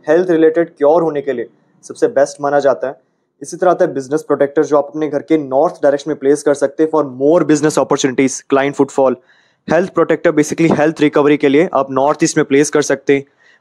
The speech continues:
मैरिज बूस्टर, मैरिज रिलेटेड इश्यूज आ रहे हैं, शादी में डिले हो रहा है, सही लाइफ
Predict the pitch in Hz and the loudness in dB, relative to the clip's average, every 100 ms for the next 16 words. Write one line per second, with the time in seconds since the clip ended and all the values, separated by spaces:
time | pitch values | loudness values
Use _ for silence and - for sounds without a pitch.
0 | - 131 143 175 156 156 - 170 175 - | -4 0 0 0 2 0 2 0 0 -8
1 | - 131 147 165 165 160 156 143 160 147 | -4 0 0 2 2 2 2 4 4 4
2 | 143 135 135 135 135 165 160 143 143 147 | 4 2 2 0 2 2 2 2 2 4
3 | 135 131 - _ - - 151 165 147 151 | 4 2 -2 _ -10 -2 2 4 4 2